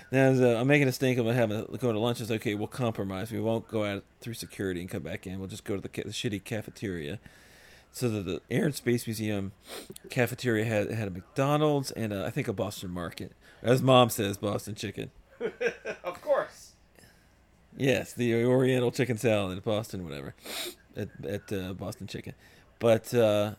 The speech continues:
Speaker 1: so we, we went there, and I just got a little snack, and they got some, every-, everybody wanted some fries, whatever. And, uh, I don't know what happened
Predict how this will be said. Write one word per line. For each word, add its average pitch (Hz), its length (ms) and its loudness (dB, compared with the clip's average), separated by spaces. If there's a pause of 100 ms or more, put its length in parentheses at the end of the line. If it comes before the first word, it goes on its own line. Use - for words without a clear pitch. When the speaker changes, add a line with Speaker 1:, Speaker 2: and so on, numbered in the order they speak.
Speaker 1:
so - 160 -6
we, 127 160 2
we 139 160 4
went 156 200 4
there, 123 200 4
and 117 80 2
I 113 60 0
just 117 140 -6
got 120 100 2
a - 20 2
little 110 160 2
snack, 104 540 -4
and 104 80 -8
they 107 100 -4
got 101 160 -4
some, 104 280 -8
every-, 107 260 -4
everybody 143 220 4
wanted 101 340 0 (100)
some 113 140 -10
fries, 92 500 -6
whatever. 92 380 -6 (760)
And, 113 460 -4
uh, 104 380 0 (2000)
I 110 80 0
don't 135 380 2
know 131 180 4
what 120 160 4
happened 98 560 -4